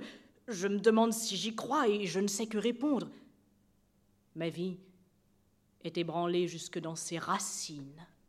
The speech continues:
Le sommeil m'a quitté. Les plus abominables terreurs m'assiègent à toute heure du jour et de la nuit. Je sens que mes jours sont comptés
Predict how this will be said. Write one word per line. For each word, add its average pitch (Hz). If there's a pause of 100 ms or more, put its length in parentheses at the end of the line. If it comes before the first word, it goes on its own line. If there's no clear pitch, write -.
(760)
Le 214
sommeil 208
m'a 185
quitté. 170 (840)
Les 139
plus 180
abominables 180
terreurs 190 (640)
m'assiègent 170
à 160
toute 165
heure 170
du 160
jour 170
et 170
de 165
la 165
nuit. 170 (1300)
Je -
sens 240
que 202
mes 185
jours 220
sont -
comptés 175